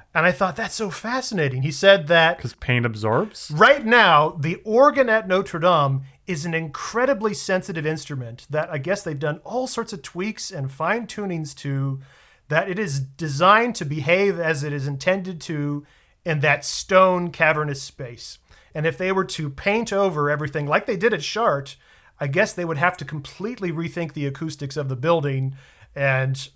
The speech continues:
Speaker 1: that is something that they clearly do not want to do.
Speaker 2: I have, like, oh, I have so many questions to go off of this. Okay, so first off,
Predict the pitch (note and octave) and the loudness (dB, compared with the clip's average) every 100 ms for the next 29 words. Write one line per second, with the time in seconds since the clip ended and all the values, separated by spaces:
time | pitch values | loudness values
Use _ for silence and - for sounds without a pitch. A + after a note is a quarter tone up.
0 | - C#3 D#3 G#3 - F#3+ F#3 D3 C3+ C#3 | -12 0 2 2 2 0 0 -4 -4 -8
1 | - F#3 A3 D3 C3+ C#3 C3+ C3+ C3 C3 | -10 -6 -4 -2 -4 -4 -4 -6 -8 -8
2 | C3+ C4 A2+ - - A#2+ A#2+ C3+ C3+ - | -6 -6 -8 -12 -12 -4 0 2 2 4
3 | A#2+ A2 - C3+ A#2+ A2+ A2+ - A2 A2 | 2 2 0 2 2 2 0 -2 -6 -4
4 | A2 G#2+ G2+ A2 G#2 D3+ A#2+ A2+ D3+ C3 | -2 -2 -2 -8 -8 -4 -2 -2 -2 0
5 | C3+ D#3 D3+ C#3+ B2 | 4 6 6 4 4